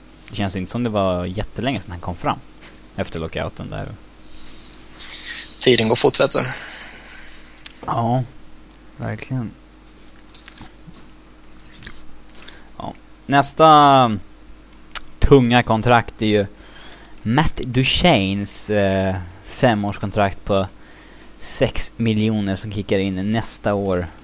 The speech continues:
Speaker 1: Och, eh, jag har för mig att jag sa när Logan Couture signade att, eh,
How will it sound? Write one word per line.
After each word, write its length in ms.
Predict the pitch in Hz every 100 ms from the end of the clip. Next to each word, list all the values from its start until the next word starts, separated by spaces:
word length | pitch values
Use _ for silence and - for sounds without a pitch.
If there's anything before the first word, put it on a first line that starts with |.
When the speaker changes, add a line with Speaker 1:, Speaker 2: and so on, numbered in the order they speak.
| - - -
Speaker 1:
Och, 240 | 107 - - 127
eh, 60 | 120 113 113
jag 160 | 120
har 100 | 131
för 380 | 131 - 170 180
mig 100 | 165
att 120 | 131
jag 80 | 127
sa 460 | - - - 196 147
när 340 | 107 101 101 101 - - - - - -
Logan 400 | 107 110 107 104
Couture 540 | - - - 147 131
signade 540 | 98 104 95 92 90 90
att, 280 | - -
eh, 60 | 87